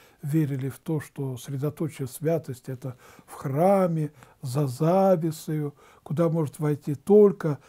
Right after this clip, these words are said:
первосвященник, но когда завеса была разорвана надвое, Дух Святой, о котором сказано, что Он дышит, где хочет, и голос Его слышишь, а куда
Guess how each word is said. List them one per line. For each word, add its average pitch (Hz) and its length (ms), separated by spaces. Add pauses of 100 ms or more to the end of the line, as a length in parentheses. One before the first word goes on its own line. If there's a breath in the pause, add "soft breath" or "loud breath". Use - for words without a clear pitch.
(220 soft breath)
первосвященник, 156 1160 (360)
но 123 100
когда 123 260
завеса 117 760 (600)
была 123 320 (200)
разорвана 120 760 (320)
надвое, 127 680 (400)
Дух 139 400 (200)
Святой, 127 640 (320)
о - 80
котором 117 380
сказано, 117 500
что 120 200
Он 117 80 (340 soft breath)
дышит, 143 760
где 131 260
хочет, - 520 (500 soft breath)
и 170 120
голос 156 500
Его 135 220
слышишь, - 840 (400 loud breath)
а 151 120
куда 160 500